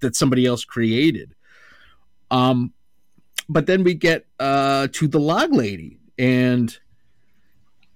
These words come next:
she's, I have to say, 'cause there's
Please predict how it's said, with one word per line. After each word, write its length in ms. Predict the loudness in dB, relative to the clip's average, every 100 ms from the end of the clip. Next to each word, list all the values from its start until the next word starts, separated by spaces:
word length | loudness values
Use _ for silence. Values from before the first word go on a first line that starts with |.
| -6
she's, 380 | 0 2 2 -2 _ _ _ _ -2
I 140 | 2
have 220 | 4 2
to 100 | 0
say, 480 | -4 2 2 4 0 -6 _ _ _ _ _ _ _ -20 -20 -16 -4
'cause 160 | -2
there's 120 | 0